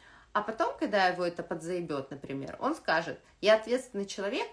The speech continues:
я хочу отвечать за свою жизнь, я хочу знать, что я даже детей в состоянии обеспечивать. И как я в состоянии их обеспечивать, если я тут несчастлив? Я пойду туда, где я буду <laughs> счастлив».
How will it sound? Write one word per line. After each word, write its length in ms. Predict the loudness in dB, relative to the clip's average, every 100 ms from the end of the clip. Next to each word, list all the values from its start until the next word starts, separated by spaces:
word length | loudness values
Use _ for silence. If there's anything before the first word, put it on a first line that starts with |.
| -10
я 260 | 2 4 2
хочу 280 | -2 -2
отвечать 500 | -2 -2 -2 0 0
за 60 | -4
свою 280 | -8 -4 -2
жизнь, 460 | 0 0 0 -6 -10
я 80 |
хочу 300 | -10 -8 -8
знать, 320 | -6 -2 0 -2
что 180 | -6
я 320 | -2 4 4 2 -10 -20 _
даже 300 | 2 2 2
детей 340 | -4 -4 -4 -4
в 20 |
состоянии 500 | -6 -4 -2 -2 -4
обеспечивать. 680 | -6 -6 -2 -2 -4 -8 -2
И 20 |
как 200 | -2 -2
я 60 |
в 40 | -6
состоянии 460 | -10 -6 -4 -4
их 120 | -8 -10
обеспечивать, 600 | -10 -6 -6 -4 -6 -8
если 200 | -10 -4
я 160 | -4
тут 140 | -4 -10 -20 -8
несчастлив? 640 | -6 -4 -2 -2 -4 -12 -14 -20 -14 0
Я 100 | 2
пойду 280 | 4 2 0
туда, 360 | 4 8 8
где 140 | 6 2
я 80 | 2
буду 200 | 2 2
<laughs> 80 | 6
счастлив». 560 | 6 6 -4 -8 -8